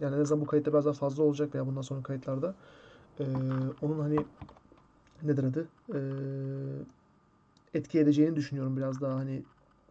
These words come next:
oyundaki seslerin duyulması noktasında. Umarım <laughs> sıkıntısız, e, oyunun seslerini duyabiliyor olacaksınız bu sefer.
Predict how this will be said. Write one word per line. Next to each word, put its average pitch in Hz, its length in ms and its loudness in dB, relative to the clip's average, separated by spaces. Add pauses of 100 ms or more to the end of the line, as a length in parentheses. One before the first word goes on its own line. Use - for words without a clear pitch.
oyundaki 143 280 0
seslerin 135 320 -4
duyulması 135 340 -6
noktasında. 143 540 -10 (1000)
Umarım 185 340 0 (180)
<laughs> - 180 -10
sıkıntısız, - 840 -10
e, 143 340 -2
oyunun 147 300 -4
seslerini 147 440 -4
duyabiliyor 147 320 0
olacaksınız 135 420 -8
bu 143 60 -12
sefer. 180 380 -6